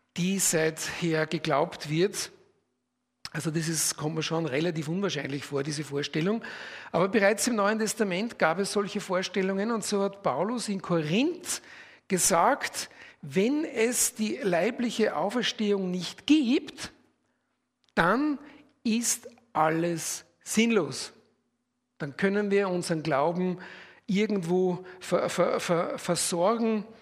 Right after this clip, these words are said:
dann braucht es diesen Glauben nicht. Nur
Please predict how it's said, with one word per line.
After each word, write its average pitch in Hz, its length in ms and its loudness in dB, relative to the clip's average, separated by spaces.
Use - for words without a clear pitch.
dann 165 240 0
braucht 156 680 -2
es 165 480 -4
diesen 160 600 -4
Glauben 131 520 -6
nicht. 165 540 -4
Nur 240 760 4